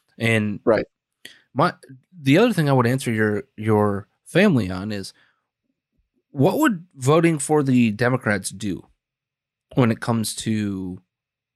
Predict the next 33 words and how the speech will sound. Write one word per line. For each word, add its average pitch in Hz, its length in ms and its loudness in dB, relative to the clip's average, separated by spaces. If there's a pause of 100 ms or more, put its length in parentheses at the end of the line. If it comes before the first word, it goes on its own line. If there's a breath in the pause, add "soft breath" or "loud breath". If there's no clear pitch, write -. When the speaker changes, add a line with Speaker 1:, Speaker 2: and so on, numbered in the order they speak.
(640)
Speaker 1:
what 120 320 -2
the 110 180 0
Supreme 110 580 0
Court 107 380 -2 (460)
is 107 140 -4
going 95 240 -4
to 90 60 -14
do, - 180 -16 (200)
right? 113 240 -2 (360)
What, 147 260 -2
what 175 220 2
would 208 180 0
that 170 220 0
serve? - 360 -2 (280)
What? - 280 -2 (200)
Speaker 2:
Cons-, - 460 -2 (340)
considering 160 560 2
they 135 140 4
haven't 131 300 -2
been 117 140 0
able 107 240 -2
to 98 180 -8
accomplish 139 560 -2
much - 260 -10
in 107 60 -8
the 101 60 -6
last 98 280 -8
year 101 80 -6
and 95 100 -8
a 117 40 -6
half, 101 180 -8
wh-, 120 260 -4
what, 147 500 0